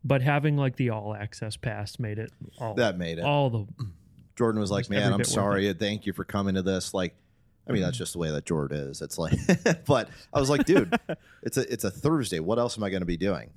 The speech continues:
Speaker 2: I'm like, "It's all
Speaker 3: Yeah.
Speaker 2: access. I didn't have to pay for a ticket. It's cool." I'm not a big country guy at all, but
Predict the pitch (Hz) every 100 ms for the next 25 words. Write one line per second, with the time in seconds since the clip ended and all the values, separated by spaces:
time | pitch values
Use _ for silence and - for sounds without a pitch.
0 | - 95 92 90 101 82 107 104 107 101
1 | - 104 95 95 104 101 - 95 - 95
2 | - 85 90 104 - - 80 92 78 107
3 | 110 92 92 - 85 90 82 78 78 76
4 | 98 92 78